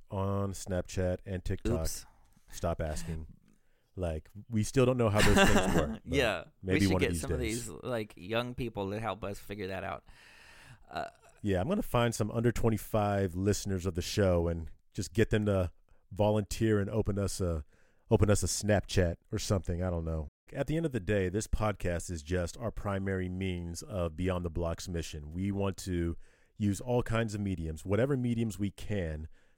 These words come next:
Speaker 1: to get our message out there. And, uh, right now, it's just that the podcast is our primary means of doing it.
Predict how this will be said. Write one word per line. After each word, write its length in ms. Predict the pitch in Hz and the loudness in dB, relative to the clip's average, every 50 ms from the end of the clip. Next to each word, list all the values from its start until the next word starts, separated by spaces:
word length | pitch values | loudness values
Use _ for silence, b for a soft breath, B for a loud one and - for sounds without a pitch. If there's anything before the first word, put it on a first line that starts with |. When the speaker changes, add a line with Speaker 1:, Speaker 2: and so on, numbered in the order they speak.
| - - | -20 -12
Speaker 1:
to 540 | - - 107 95 90 87 85 82 85 82 82 - - - _ _ _ _ - 104 | -6 -2 0 0 2 2 0 -2 -2 -6 -8 -12 -16 -20 _ _ _ _ -12 -2
get 160 | 95 104 98 | 0 2 2
our 100 | 95 92 | 2 2
message 400 | 90 90 90 - - 90 80 87 | 2 0 -2 -2 -4 -6 -6 -4
out 220 | 92 90 85 - - | -2 -2 -2 -4 -4
there. 340 | 82 78 73 73 73 76 - _ _ - | -8 -6 -6 -8 -10 -12 -14 _ _ -10
And, 320 | 101 87 87 85 85 87 | -8 -6 -6 -4 -4 -4
uh, 100 | 87 87 | -4 -4
right 220 | 87 98 110 120 | -4 -4 -6 -4
now, 240 | 120 120 127 139 135 | -6 -6 -4 -4 -4
it's 100 | 131 - | -6 -6
just 220 | - - 135 - - | -6 -6 -6 -4 -6
that 120 | 127 - | -8 -8
the 60 | 131 | -4
podcast 520 | - - 127 131 127 - - 123 123 - 131 | -4 -4 -4 -4 -6 -6 -8 -8 -6 -8 -6
is 100 | 123 131 | -4 -4
our 80 | 127 | -4
primary 400 | - - 127 131 131 135 135 135 | -4 -4 -4 -4 -2 -2 -2 -2
means 240 | 131 135 135 131 - | -2 -2 -4 -6 -6
of 100 | 120 117 | -10 -4
doing 260 | 110 139 139 113 90 | -2 0 0 0 -2
it. 120 | 78 76 | -4 -6